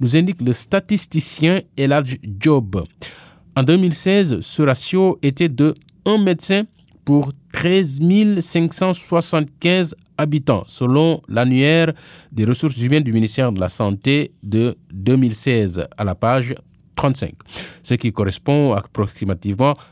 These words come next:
à sept virgule trente-six médecins pour cent mille habitants, toujours selon le statisticien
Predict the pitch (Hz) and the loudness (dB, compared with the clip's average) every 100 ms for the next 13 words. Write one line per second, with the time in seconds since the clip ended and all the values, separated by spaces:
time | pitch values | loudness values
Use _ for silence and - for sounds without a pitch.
0 | - 113 110 - - - 175 139 113 127 | -8 -4 -2 -4 -8 -4 -2 -2 -4 -2
1 | 139 110 - 185 175 - 175 147 131 180 | -2 -2 -2 0 0 0 0 0 0 -2
2 | 175 175 110 - - 196 196 175 131 113 | -2 -4 -8 -8 -2 0 2 2 2 0
3 | 107 147 170 - - 143 131 175 156 - | 0 0 0 -4 -2 0 2 0 -2 -2
4 | 131 160 180 - 117 123 - - 175 - | 2 2 2 0 -2 -2 -2 -4 -4 -2
5 | 170 - 127 - 151 170 | -4 -4 -6 -4 0 0